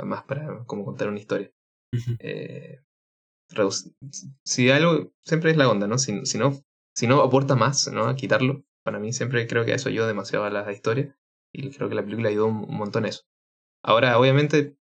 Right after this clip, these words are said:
Speaker 1: la película le, le faltó un poco de, quizás, cosas que pudo el cómic haberle ayudado, qué sé yo. Pero, eh, aún así, aún así, a pesar de como de eso, yo encuentro que,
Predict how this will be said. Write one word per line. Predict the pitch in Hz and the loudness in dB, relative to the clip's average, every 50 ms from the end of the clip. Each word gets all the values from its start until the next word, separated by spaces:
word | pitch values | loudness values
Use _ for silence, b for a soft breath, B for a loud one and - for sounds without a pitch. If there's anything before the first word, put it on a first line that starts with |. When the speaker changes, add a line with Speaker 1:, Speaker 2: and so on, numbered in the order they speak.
| _ _ _ _ _ - - _ - | _ _ _ _ _ -20 -20 _ -6
Speaker 1:
la | 101 95 98 | -4 -2 -2
película | 95 98 104 107 123 113 113 | 0 0 0 2 2 2 2
le, | 107 104 98 95 95 95 98 - - - - - - - - - _ _ _ _ _ _ _ _ _ _ _ - | 0 0 0 0 -2 -4 -6 -8 -10 -12 -14 -14 -14 -16 -18 -20 _ _ _ _ _ _ _ _ _ _ _ -12
le | 101 - | -6 -2
faltó | - - 92 - 117 | 0 0 2 2 2
un | 117 113 113 | 0 2 2
poco | - 123 123 117 101 98 | 0 2 2 2 2 2
de, | 101 104 104 101 104 101 101 110 117 - - - 104 98 90 - _ _ _ _ _ _ | 0 -2 -4 -6 -6 -8 -10 -12 -14 -16 -12 -10 -10 -10 -10 -12 _ _ _ _ _ _
quizás, | - 104 - - 101 107 107 107 107 110 113 117 | -8 -6 -2 0 0 0 0 -2 -4 -6 -10 -6
cosas | - 117 117 131 135 | -2 0 0 0 0
que | - 127 | -2 -4
pudo | 113 - 110 110 110 110 110 110 110 110 | -4 -2 0 2 4 4 2 2 0 -2
el | 110 104 | -8 -6
cómic | - - 110 110 110 107 | -2 -2 -2 -2 -2 0
haberle | 113 110 104 104 107 | 0 0 0 0 -2
ayudado, | 107 110 113 113 113 113 117 120 | -2 -2 -2 0 0 0 -2 -4
qué | - 113 | -6 -8
sé | - - 113 | -6 -6 -6
yo. | 120 - - _ _ _ _ _ _ _ _ _ _ _ _ _ _ _ _ | -6 -6 -10 _ _ _ _ _ _ _ _ _ _ _ _ _ _ _ _
Pero, | - 117 117 123 127 135 135 - - | 2 4 6 6 4 2 0 -4 -10
eh, | - - 104 | -10 -6 -2
aún | 98 107 110 113 | 0 0 0 0
así, | 110 - - 95 98 | 0 -2 -4 -6 -4
aún | - 104 104 104 | -4 -2 -2 -2
así, | 107 - - 113 117 117 120 120 101 - - | -2 -2 -4 -2 -2 -2 -2 -2 -4 -4 -4
a | - | -4
pesar | 101 95 - 113 110 110 | -4 -2 0 0 0 2
de | 113 110 110 | 0 -2 -2
como | - 107 101 101 101 101 101 | -4 -6 -6 -6 -6 -6 -2
de | 104 113 | -2 0
eso, | 135 135 175 180 190 180 - 160 | 0 0 -2 -4 -4 -8 -10 -8
yo | - - | -6 -6
encuentro | 110 113 - - 131 117 | -4 -4 -4 -4 -4 -4
que, | 117 - 117 113 117 - - - 127 - | -4 -4 -6 -6 -4 -6 -6 -8 -10 -12